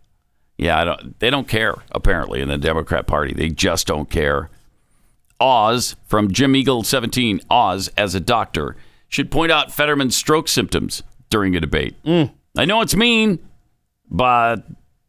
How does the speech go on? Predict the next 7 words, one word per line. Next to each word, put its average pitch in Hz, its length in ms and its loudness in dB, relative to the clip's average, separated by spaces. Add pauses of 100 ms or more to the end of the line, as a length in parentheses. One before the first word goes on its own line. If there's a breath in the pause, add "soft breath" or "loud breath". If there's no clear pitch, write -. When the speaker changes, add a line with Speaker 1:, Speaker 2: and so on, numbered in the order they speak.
Speaker 1:
the 131 100 4
time 175 720 2
of 110 240 0
being 170 400 2
nice 123 600 0 (220)
is 143 380 2
over." 135 680 2